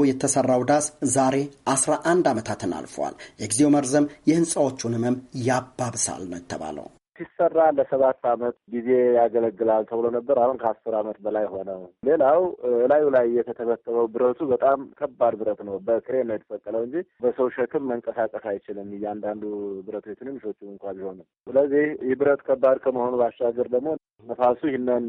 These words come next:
Speaker 2: ኬንዳውን ከላይ ያለው መጠለያውን አወዛውዞ ቢያነሳው ብረቶቹ ቢፈታቱ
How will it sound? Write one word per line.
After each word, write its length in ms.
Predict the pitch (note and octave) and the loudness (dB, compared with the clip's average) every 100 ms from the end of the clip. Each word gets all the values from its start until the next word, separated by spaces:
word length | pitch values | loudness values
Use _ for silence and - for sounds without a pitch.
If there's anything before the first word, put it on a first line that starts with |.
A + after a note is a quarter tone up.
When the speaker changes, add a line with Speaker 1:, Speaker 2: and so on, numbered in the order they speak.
| A2 | -6
Speaker 2:
ኬንዳውን 500 | - B2 A#2 G#2+ G#2+ | -6 -4 2 2 2
ከላይ 280 | A2 G#2+ G#2 | -2 -2 0
ያለው 320 | G#2+ G#2 G#2+ G#2+ | 0 0 0 -2
መጠለያውን 640 | G#2+ - G#2 G#2+ G#2 G#2+ G2+ F2 - F#2 | -4 -6 -2 0 2 0 -4 -14 -16 -8
አወዛውዞ 560 | G2+ G#2+ A2 A2 A2 G#2+ G2+ | -4 -2 0 2 0 0 0
ቢያነሳው 560 | A2+ A#2 A#2+ G#2 G#2+ A#2+ - | 0 0 -2 -4 -4 -6 -4
ብረቶቹ 420 | A#2+ B2 C3 - C3 | -2 0 0 -2 -8
ቢፈታቱ 540 | B2+ - C3 B2+ | -6 -2 0 0